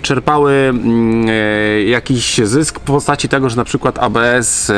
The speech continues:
wie, co się dzieje na pedale gazu, a komputer silnika wie, że nacisnąłeś hamulec i tak dalej, i tak dalej. I ten przesył informacji cały czas funkcjonuje w aucie i jest, jest cały, ciągła wymiana. Ten kan dzisiaj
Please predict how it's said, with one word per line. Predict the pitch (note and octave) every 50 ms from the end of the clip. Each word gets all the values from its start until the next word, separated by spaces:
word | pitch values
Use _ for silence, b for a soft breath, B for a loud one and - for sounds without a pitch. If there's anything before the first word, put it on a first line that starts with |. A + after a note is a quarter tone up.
| G2+ G2+ G2 G2 G2 F#2+ F#2 F#2
wie, | G#2+ A#2+ A#2+ A#2
co | - -
się | A#2 - - A2+
dzieje | G#2+ B2 B2 B2 A#2+ A#2+ A#2+ A#2+ A#2+ A#2 A#2 A#2 A#2+ A#2 G2+ G#2+ A2+
na | A2 A#2+ B2
pedale | - B2 A2+ A#2 A#2+ C3 C3
gazu, | C#3 C#3+ C#3 C3 A#2 A#2 B2 A#2+ A2+
a | G#2 G2 G#2+ G#2+ G#2+ G#2+ G#2 -
komputer | - A2 G2+ A#2+ - B2 A#2
silnika | - - A2 A2 A2 G#2+ - A2+ G#2
wie, | G2+ A2 G#2
że | G#2+
nacisnąłeś | G#2+ G#2+ G#2 B2 A#2 - B2 A#2+ A#2 -
hamulec | - C3+ D3 D3 C#3+ C3 B2+ B2 - E3
i | D3+
tak | E3 D3+ C#3
dalej, | C3+ D3 D3 D3 C#3 B2+
i | A#2+
tak | - A2 G#2+
dalej. | A2 C3 C#3+ D#3+ D#3+ D3 D#3
I | D3
ten | - C3+ A#2+
przesył | - D3+ C#3 - C#3+
informacji | C#3 C3 A#2 A#2+ A2+ A2+ B2 C3 - - A#2+
cały | - B2+ B2+ B2
czas | A2+ - B2+ B2+ B B B B B B -
funkcjonuje | - C3 B2 - - B2 A#2 B2+ C3+ C3 A2+
w | A#2
aucie | - C#3 - - C#3+
i | B2+ B2+ B2+ A#2+ B2
jest, | B2+ A#2+ A2+ -
jest | B2+ B2 A#2 - -
cały, | C3+ B2 A#2 - - -
ciągła | - C3 B2+ B2 B2+
wymiana. | A2 A#2+ B2 A#2+ A#2 G#2 A#2 C3 D#3 E3
Ten | - C#3+ C3
kan | - - C3+ C3 A#2+
dzisiaj | B2+ C#3 - C#3 B2+ B2